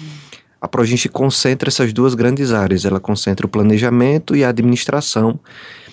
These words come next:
E nessas áreas inclui-se aí também o orçamento. Então, planejamento, orçamento e administração da universidade passam pela Proginst. E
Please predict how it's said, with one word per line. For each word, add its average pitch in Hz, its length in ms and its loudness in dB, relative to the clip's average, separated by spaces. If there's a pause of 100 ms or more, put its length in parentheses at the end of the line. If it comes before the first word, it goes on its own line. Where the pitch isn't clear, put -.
(140)
E 151 100 0
nessas 123 420 2
áreas 131 480 0 (180)
inclui-se 117 480 0
aí 110 140 2
também 107 440 2
o 123 240 -2 (120)
orçamento. 113 760 0 (100)
Então, 95 180 -6
planejamento, 113 680 2
orçamento 120 680 0
e 127 100 0
administração 123 800 0
da 113 100 2
universidade 110 640 0 (1080)
passam 127 420 0
pela 123 280 0
Proginst. 120 680 -2 (880)
E 117 380 2